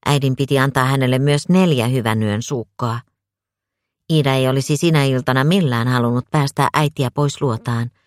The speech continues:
Hän nousi toistuvasti ylös sängystään. Hänellä oli jano.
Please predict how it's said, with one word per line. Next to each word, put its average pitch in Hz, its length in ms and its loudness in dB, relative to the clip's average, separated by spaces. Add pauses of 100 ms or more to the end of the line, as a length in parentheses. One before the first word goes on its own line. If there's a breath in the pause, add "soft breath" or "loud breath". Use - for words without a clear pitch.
(260 soft breath)
Hän 135 140 0
nousi 143 300 2
toistuvasti 147 600 0
ylös 135 280 -2
sängystään. 123 680 -4 (420)
Hänellä 123 360 0
oli 123 160 -2
jano. 135 300 0